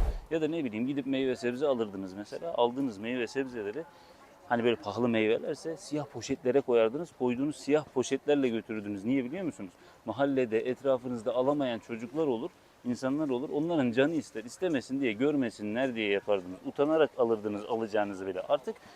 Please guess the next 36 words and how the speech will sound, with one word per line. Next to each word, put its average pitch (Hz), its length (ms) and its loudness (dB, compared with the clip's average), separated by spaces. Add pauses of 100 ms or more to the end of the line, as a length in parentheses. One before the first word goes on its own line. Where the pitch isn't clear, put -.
(180)
gösteriş 135 560 0
yapar 98 240 0
olduk 87 300 -8
mesela. - 420 -14
Çok - 240 -2
acayip 104 360 0
bir - 60 -20
şey. - 140 -16 (320)
Ya 175 120 -2
da 190 60 0
ne 190 160 -2
bileyim, 131 200 4
evinizde 147 340 2
komşunuz 139 500 -2
vardı, 107 260 4
yan 123 200 6
komşunuz. 117 420 -2
Komşunuzda 139 560 2
cenaze 131 440 2
olurdu. 117 440 0 (480)
Cenaze 143 400 4
olduğunda 143 720 0
müzik 123 340 -6
sesini 139 320 -4
açmayı 156 360 -4
geçin, 120 260 -8
televizyonu 135 720 2
bile 135 140 4
açmazdınız 101 720 0
insanlar. 110 420 0
Televizyonlarını 123 720 -2
bile 160 140 2
açmazlardı. 139 640 0
Yanında 123 320 0
cenaze 117 440 -2
var, 151 160 0